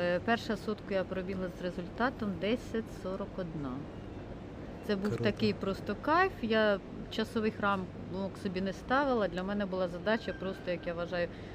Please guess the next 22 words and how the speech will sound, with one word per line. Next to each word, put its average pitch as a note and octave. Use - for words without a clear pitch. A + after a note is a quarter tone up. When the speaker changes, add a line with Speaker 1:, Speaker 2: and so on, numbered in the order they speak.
Speaker 1:
пропустити G#3
через E3+
себе E3+
всю F3
цю F3+
дистанцію, F#3
е, D3+
відчути A#3
всі G#3+
нюанси, F3
тому E3+
що F#3
нюансів G3
дуже F#3
багато, E3
з -
врахуванням G3
того, G3
що G3+
це F#3
нічна F3+
сотка. D3+